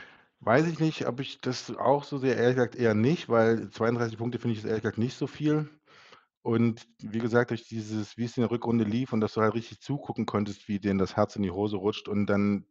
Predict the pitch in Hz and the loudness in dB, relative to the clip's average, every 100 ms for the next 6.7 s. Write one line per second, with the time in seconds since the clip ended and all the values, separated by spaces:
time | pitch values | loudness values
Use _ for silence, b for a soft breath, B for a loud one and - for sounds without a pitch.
0 | - 110 113 127 113 - 120 120 - 101 | -12 -6 -6 -4 -4 0 2 0 -2 -6
1 | 101 107 107 107 90 - 107 104 87 92 | -2 0 0 0 -2 -2 -2 -2 0 4
2 | 104 113 92 87 - 92 92 - 107 113 | 4 4 2 0 -4 -4 -4 -2 0 0
3 | - B B B B B B B B B | -2 B B B B B B B B B
4 | - 110 104 113 101 107 - - 110 104 | -4 -2 -2 0 4 4 4 -4 -2 -4
5 | - - 117 123 - - - 117 107 120 | -6 -2 4 4 2 -16 -4 0 4 4
6 | 135 117 117 110 104 107 101 | 4 2 0 0 -2 -2 -4